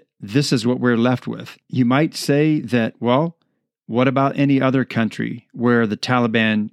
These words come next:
can establish themselves and get stronger and then come to attack the military presence that remains in Afghanistan?"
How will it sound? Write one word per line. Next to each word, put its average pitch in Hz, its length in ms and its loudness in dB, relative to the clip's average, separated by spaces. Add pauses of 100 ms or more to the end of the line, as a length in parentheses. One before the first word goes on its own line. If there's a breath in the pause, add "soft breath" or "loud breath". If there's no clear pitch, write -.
can 110 200 -2
establish 110 540 -2
themselves 92 680 -4 (480)
and 107 200 -2
get 120 160 0
stronger 113 580 0
and 110 180 -4
then 101 160 0
come 113 380 0
to 110 180 -2
attack 107 520 -2 (340 soft breath)
the 110 80 0
military 107 480 0
presence 98 520 -2
that 101 260 -4
remains 101 520 -2
in 110 160 -4
Afghanistan?" 120 760 -2